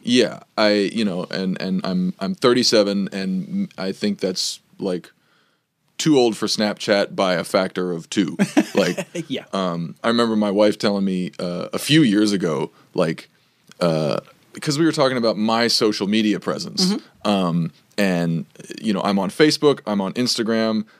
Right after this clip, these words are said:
Speaker 1: I kinda tried Twitter. I hated it, just didn't,
Speaker 2: Yeah.
Speaker 1: didn't connect with it.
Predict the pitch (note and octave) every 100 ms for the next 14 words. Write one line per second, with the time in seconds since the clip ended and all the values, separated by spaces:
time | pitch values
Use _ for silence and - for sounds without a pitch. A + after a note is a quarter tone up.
0 | _ A2 G#2+ C#3+ C#3 - A#2+ A2+ F#2+ A2
1 | G#2 G#2 G2+ - _ _ - F2+ F2 -
2 | G#2+ A2+ G#2 G#2 G2 - F2+ - G#2 F#2+
3 | E2+ - - - G#2 G2 - G2 F#2+ G2
4 | F#2+ F#2